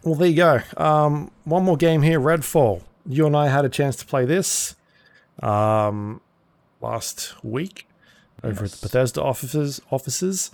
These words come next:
Speaker 2: Offices.
Speaker 1: Um, and Redfall is a first-person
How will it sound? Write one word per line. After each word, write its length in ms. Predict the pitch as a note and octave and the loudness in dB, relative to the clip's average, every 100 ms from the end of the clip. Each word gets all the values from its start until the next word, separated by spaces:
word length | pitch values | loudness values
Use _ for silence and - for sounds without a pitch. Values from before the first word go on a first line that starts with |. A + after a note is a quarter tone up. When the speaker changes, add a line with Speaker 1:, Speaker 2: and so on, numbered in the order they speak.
| - | -8
Speaker 2:
Offices. 560 | F#2+ B2+ C3 B2+ C3+ E3+ | -8 -8 -10 -12 -14 -10
Speaker 1:
Um, 300 | G#2 G#2 - _ _ _ _ _ | -8 -8 -12 _ _ _ _ _
and 800 | C#3 C3 C3 C3 C3 B2+ A2 - - _ _ _ _ _ - | -2 0 2 2 0 0 -2 -6 -10 _ _ _ _ _ -4
Redfall 640 | C#3 F3+ G3 G3 F#3+ F#3 D#3 | 2 2 2 2 4 4 2
is 340 | E3+ E3+ D3 | 2 2 2
a 360 | - E3 E3 D#3 | 0 2 2 2
first-person 1120 | - E3+ E3+ - F3 E3 - D#3 D#3+ D3+ D3 | -2 -2 -2 0 0 0 0 -2 0 0 -2